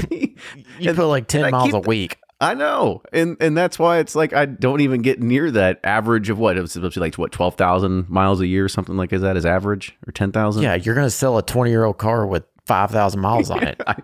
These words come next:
Speaker 2: I probably put about two thousand miles, uh, a year on it. That's about right.
Speaker 1: Dumbest thing ever. Sorry.
Speaker 2: <laughs> It's okay.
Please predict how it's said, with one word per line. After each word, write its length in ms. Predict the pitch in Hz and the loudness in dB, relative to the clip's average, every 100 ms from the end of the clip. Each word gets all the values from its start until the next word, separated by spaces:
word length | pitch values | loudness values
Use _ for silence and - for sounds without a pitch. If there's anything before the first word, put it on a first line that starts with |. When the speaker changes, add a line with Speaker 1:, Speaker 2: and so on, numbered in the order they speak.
| - | -8
Speaker 2:
I 100 | - | -6
probably 280 | 240 285 165 | -4 -2 0
put 160 | 127 113 | 0 0
about 300 | 92 85 - | 2 0 -2
two 120 | 95 | -2
thousand 360 | 85 82 80 78 | 0 0 0 -2
miles, 400 | 78 80 87 - - - - - | -2 -2 -4 -6 -12 -18 -8 -2
uh, 120 | 82 | 2
a 40 | |
year 220 | 87 85 85 | 2 2 0
on 160 | 85 | 2
it. 120 | 104 - | 0 -2
That's 160 | 110 | -6
about 240 | 92 78 73 | -4 -2 -2
right. 260 | 76 - - _ _ - 101 - - _ | -4 -8 -12 _ _ -20 -18 -18 -20 _
Speaker 1:
Dumbest 320 | 101 87 - | -2 0 -2
thing 160 | - 73 | -6 -6
ever. 300 | 50 - - | -6 -6 -6
Sorry. 320 | - - - | -2 -2 0
Speaker 2:
<laughs> 100 | - 226 - - - - - - 123 - - - - - - - 247 196 | -2 -6 -6 -8 -8 -8 -8 -6 -6 -6 -6 -8 -12 -20 -20 -14 -12 -4
It's 200 | 104 - | -2 0
okay. 400 | 117 101 92 82 | -2 0 0 0